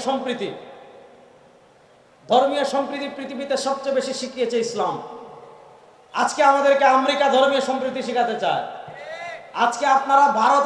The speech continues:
আমাদেরকে ধর্মীয় সম্প্রীতি শিখাতে চায়। আমরা বলি,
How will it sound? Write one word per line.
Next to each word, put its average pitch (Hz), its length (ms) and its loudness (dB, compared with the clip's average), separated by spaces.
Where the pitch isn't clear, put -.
আমাদেরকে 277 380 2
ধর্মীয় 262 360 0
সম্প্রীতি 247 400 -4
শিখাতে 233 280 -2
চায়। 180 200 2
আমরা 285 260 4
বলি, 294 140 6